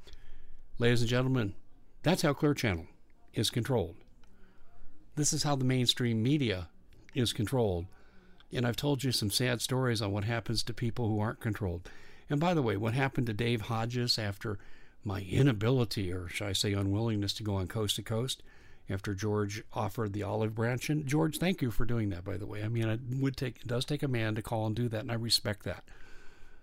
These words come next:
But I can't compromise my values. When I saw my friend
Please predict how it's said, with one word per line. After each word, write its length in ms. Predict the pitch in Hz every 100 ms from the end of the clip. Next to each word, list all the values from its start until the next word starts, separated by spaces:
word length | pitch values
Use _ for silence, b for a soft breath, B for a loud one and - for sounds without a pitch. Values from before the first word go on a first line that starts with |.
| B
But 140 | 117 107
I 80 | 107
can't 260 | 135 -
compromise 560 | - 123 117 113 110 107
my 140 | 101
values. 480 | 95 101 98 95 107
When 100 | 104
I 100 | 107
saw 200 | - 117
my 180 | 113 104
friend 360 | 123 117 117